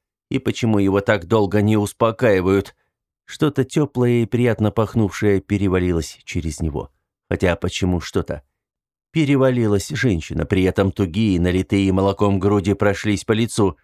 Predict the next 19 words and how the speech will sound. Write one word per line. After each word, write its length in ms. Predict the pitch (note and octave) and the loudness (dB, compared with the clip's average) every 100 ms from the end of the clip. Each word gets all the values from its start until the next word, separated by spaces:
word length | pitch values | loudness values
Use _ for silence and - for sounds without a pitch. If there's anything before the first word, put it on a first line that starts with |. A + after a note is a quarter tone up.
| _ _ _ - | _ _ _ -6
Хорошо, 420 | D#3 D3+ - - | -4 -4 -4 -4
хоть 220 | D3+ A#2+ | -2 -4
были 220 | A2 C3+ A2+ | 0 0 2
они 340 | A2 A#2 A2+ | 2 2 0
прикрыты 640 | - G#2+ G2+ A#2+ F#2+ A2 | 0 -4 -2 -2 -2 0
материалом, 720 | G2+ G2+ A2+ A2+ A#2 C3 E2+ D2+ | -2 -2 -2 -2 0 0 -2 -4
скорее 360 | - F#2 F#2 | -2 0 0
всего, 440 | F2+ G#2 G2+ G2 - - | -2 -2 0 0 -2 -6
льняной 500 | G#2 A2 A2+ A2 G2+ | 0 2 2 2 0
ночной 380 | G2 G2 G2+ F#2 | 0 -2 -2 0
рубашкой. 540 | F2+ F2 E2 - - _ _ _ _ _ _ | -2 -4 -8 -10 -18 _ _ _ _ _ _
Потом 340 | D3 D3 E3+ | -6 0 0
босые 360 | A2+ G#2 A#2 A2+ | 0 0 2 2
ноги 320 | A2+ G#2+ G#2+ | 2 0 0
прошлёпали 640 | G#2 A2+ G2 A2 G2+ G#2+ G#2 | 0 0 2 0 2 0 2
по 120 | A2+ | 0
линолеуму, 680 | A2 A#2+ D3 C#3 B2+ B2 A#2 | 0 2 2 2 2 0 -2
скрипнули 540 | - A#2 A2 A2+ G#2+ | -2 -2 0 0 0
половицы, 640 | G#2 A#2 A#2+ D3+ - C#3+ | 0 0 2 0 2 0